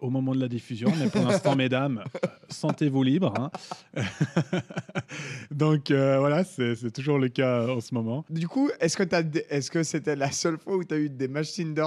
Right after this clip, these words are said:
Speaker 2: dans ta, dans ta, <laughs> dans ta salle, ou est-ce que
Speaker 1: Non,
Speaker 2: c'est déjà
Speaker 1: non.
Speaker 2: arrivé à, à quelques reprises ?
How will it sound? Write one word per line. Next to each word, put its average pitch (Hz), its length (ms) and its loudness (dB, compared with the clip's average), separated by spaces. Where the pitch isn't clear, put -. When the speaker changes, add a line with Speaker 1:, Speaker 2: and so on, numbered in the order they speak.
Speaker 2:
dans 139 120 -2
ta, 123 460 -2
dans 131 280 -6
ta, - 180 -8
<laughs> 151 200 -8
dans 165 160 0
ta 139 200 -2
salle, 208 460 -4
ou 156 180 0
est-ce 131 140 4
que 113 80 2
Speaker 1:
Non, 110 60 4
Speaker 2:
c'est - 340 4
déjà - 100 6
Speaker 1:
non. - 40 4
Speaker 2:
arrivé 170 440 2
à, 127 320 0
à 127 140 -4
quelques 123 340 -8
reprises ? 127 580 -4